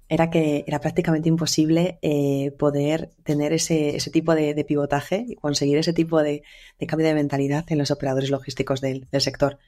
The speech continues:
Entonces, como realmente confiábamos y teníamos validado el,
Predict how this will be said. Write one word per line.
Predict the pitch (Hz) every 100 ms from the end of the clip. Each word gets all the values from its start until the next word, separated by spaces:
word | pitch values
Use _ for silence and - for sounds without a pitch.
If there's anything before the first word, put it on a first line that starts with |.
| - - - - -
Entonces, | 147 147 143 151 - -
como | 151 139 135
realmente | 139 143 147
confiábamos | 160 151 147 143 143 139 139 -
y | 156
teníamos | 135 135 143 147
validado | 143 139 143 139 135
el, | 139 139 147